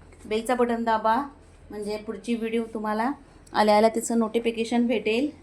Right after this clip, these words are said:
आणि आवडली तर लाईक करा. तर एक लाडू मी तुम्हाला तोडून दाखवते. मस्त असं आपला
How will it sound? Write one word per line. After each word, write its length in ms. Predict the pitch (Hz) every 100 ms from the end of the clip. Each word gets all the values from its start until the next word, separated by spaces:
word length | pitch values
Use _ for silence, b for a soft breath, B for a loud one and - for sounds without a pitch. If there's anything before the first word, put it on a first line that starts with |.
| -
आणि 400 | 196 196 196 202 -
आवडली 500 | 208 208 214 254 285 -
तर 80 | 208
लाईक 360 | 202 196 214 -
करा. 280 | 233 226 254 - B B B -
तर 60 | -
एक 160 | 226 220
लाडू 320 | 226 208 202 208
मी 120 | 208
तुम्हाला 400 | 208 202 214 269 - -
तोडून 320 | 202 196 233
दाखवते. 680 | 233 214 208 196 220 254 - B B B B -
मस्त 220 | - -
असं 240 | 214 214
आपला 300 | 214 214 226